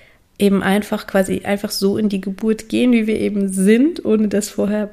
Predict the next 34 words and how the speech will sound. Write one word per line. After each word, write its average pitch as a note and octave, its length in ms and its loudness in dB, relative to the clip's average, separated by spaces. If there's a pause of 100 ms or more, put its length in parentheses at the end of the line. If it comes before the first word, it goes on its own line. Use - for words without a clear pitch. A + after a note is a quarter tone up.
(160)
genau, G3+ 520 2 (440)
ähm, G3+ 320 0 (380)
zu - 140 -6
reflektieren, A3 960 -4 (520)
dann B3+ 460 0 (280)
werden A3+ 260 2
wir G#3+ 120 -2
uns G#3+ 140 -4
auch - 120 -10
genauso G#3+ 540 -2
verhalten, G#3 720 -6 (140)
ja, G#3+ 320 -2 (120)
wie G3 160 -2
wir G#3+ 100 0
es G#3 100 -4
eben G#3 220 0
gewohnt A3+ 480 0
sind, G3 260 -4
wie G3+ 40 -8
es - 100 -4
für - 100 -6
uns G3+ 200 -6
typisch G#3+ 460 -6
ist. - 400 -10 (380)
Und G3+ 180 0
insbesondere G#3 800 0
die G3 140 -4
Geburt G3+ 340 -4
ist G3+ 120 -6
eine G#3 120 0
Stresssituation G3 880 -2
oder F#3+ 160 2
eine, F#3+ 280 0 (540)
hm, G#3 280 -2